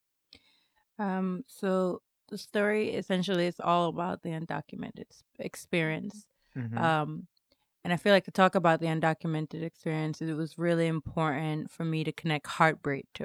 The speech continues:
Speaker 1: it. Um, because that's what I, what I feel like living in America for so long. It's just
Speaker 2: Wow.
Speaker 1: kinda like, you know, brokenhearted for a long time.
Speaker 2: Hmm.
Speaker 1: So I just pieced in, you know, my,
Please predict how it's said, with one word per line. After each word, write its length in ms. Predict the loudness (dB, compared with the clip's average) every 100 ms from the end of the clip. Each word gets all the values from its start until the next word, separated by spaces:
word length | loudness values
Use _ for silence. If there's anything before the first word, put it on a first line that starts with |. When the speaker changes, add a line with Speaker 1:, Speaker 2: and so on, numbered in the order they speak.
| -8
Speaker 1:
it. 220 | -10 -14 _ _ _ -4
Um, 460 | -2 -2 -4 -8 -12 _ -6
because 240 | -2 0
that's 220 | 0 -2 -2
what 120 | 0
I, 180 | 0 -2 _ -10
what 260 | -2 0
I 80 | 0
feel 340 | 0 0 2
like 200 | -2 -4
living 360 | -2 -2 -2 -4
in 140 | -4
America 440 | -2 -2 -4 -6 -8
for 80 | -8
so 140 | -6 -4
long. 400 | -2 -2 -2 -2
It's 80 | -4
just 140 | -4
Speaker 2:
Wow. 60 | -2 -2
Speaker 1:
kinda 120 | -2
like, 300 | -4 -8 _ _ _ _ _ _ _ _ -4 2
you 60 |
know, 120 | 2
brokenhearted 840 | 6 6 6 4 4 6 6 4 -2
for 180 | -2 0
a 60 |
long 240 | 0 -2 -2
time. 320 | -2 -2 -4
Speaker 2:
Hmm. 200 | -6 -6 -8 -12 -20 -4
Speaker 1:
So 160 | 0
I 80 | 2
just 340 | 2 -2 -4 -18 _
pieced 460 | -2 0 -2 -4 0
in, 460 | 2 2 -2 -6 -16 _ _
you 120 | -6 -2
know, 360 | -2 -4 -8 -6
my, 360 | -2 0 -2